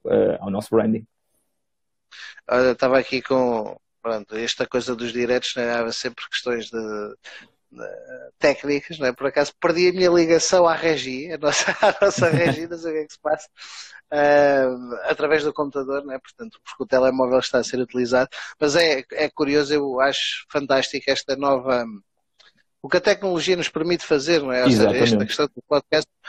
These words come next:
Speaker 2: já, já tem alguns anos, mas quem é que pensaria? Eu lembro-me, lembro-me perfeitamente desta situação. Eu trabalho em televisão, para, para quem não sabe, trabalho em televisão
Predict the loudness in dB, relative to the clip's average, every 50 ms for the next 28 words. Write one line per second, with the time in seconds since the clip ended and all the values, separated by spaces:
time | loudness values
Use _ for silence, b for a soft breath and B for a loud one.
0 | B B _ _ _ _ -2 0 2 2 2 2 2 2 0 2 2 2 2 2
1 | 2 2 2 2 2 2 2 0 0 0 -2 _ b b _ _ -2 0 2 2
2 | 2 0 0 0 0 2 0 2 2 4 4 6 6 6 6 4 2 _ _ _
3 | _ _ _ _ _ _ _ _ _ 0 2 4 6 6 4 4 4 4 2 2
4 | 0 -4 -8 -10 -12 -16 _ _ _ _ _ -8 -4 0 2 2 4 4 2 0
5 | 0 -2 -8 -8 -2 2 2 2 2 2 0 0 0 -2 -2 -2 _ 0 0 0
6 | 0 -2 -10 -12 -12 -12 -12 -10 -10 -10 -10 -10 -10 -10 -12 -12 _ _ _ _
7 | _ _ _ _ _ _ _ _ _ _ _ _ _ _ -20 -20 _ -8 -4 -4
8 | -2 -4 -4 -6 -4 0 2 4 4 4 4 4 4 0 -2 -4 -6 -6 -4 0
9 | 2 2 2 2 0 -2 -6 -8 -6 -6 -4 -4 -6 -8 -10 -10 -10 -6 -4 -4
10 | -2 -2 -4 -4 0 2 0 0 0 -2 -4 -2 -2 -2 -2 -6 -6 -8 -8 -8
11 | -6 -4 0 0 0 0